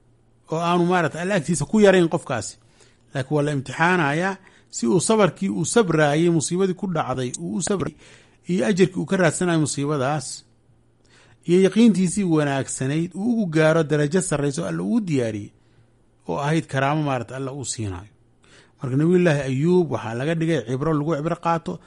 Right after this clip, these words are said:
dadkii caabidiinta baa laga dhigay, ee ku maaragtay cibro qaadanaya, ee, cibrooyinka ku intifaacaya oo ka faa'iidaysanaya.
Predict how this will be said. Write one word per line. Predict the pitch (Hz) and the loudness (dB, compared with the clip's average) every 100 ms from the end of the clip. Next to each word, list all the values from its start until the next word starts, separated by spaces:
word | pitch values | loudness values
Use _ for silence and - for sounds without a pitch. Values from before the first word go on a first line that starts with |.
| _ - | _ -14
dadkii | 156 135 | -8 -4
caabidiinta | 131 127 131 147 131 117 | -4 -4 -4 -4 -2 -4
baa | 110 | -4
laga | 101 101 | -6 -10
dhigay, | 98 - _ _ _ _ _ _ | -14 -18 _ _ _ _ _ _
ee | 135 | -8
ku | 127 175 - - - | -4 -4 -4 -10 -8
maaragtay | 147 120 113 | -6 -4 -6
cibro | 123 147 | -6 -6
qaadanaya, | - 131 131 151 123 120 147 165 - _ _ _ _ _ _ _ _ _ | -4 -4 -2 -2 -4 -2 -2 -4 -6 _ _ _ _ _ _ _ _ _
ee, | - 113 113 110 95 - | -8 -6 -4 -6 -10 -10
cibrooyinka | 123 117 123 113 104 - | -8 -4 -2 -2 -4 -4
ku | 170 | -4
intifaacaya | 135 107 113 101 107 107 | -2 -4 -4 -4 -6 -8
oo | |
ka | 113 | -10
faa'iidaysanaya. | 107 107 98 - 98 | -10 -10 -12 -14 -16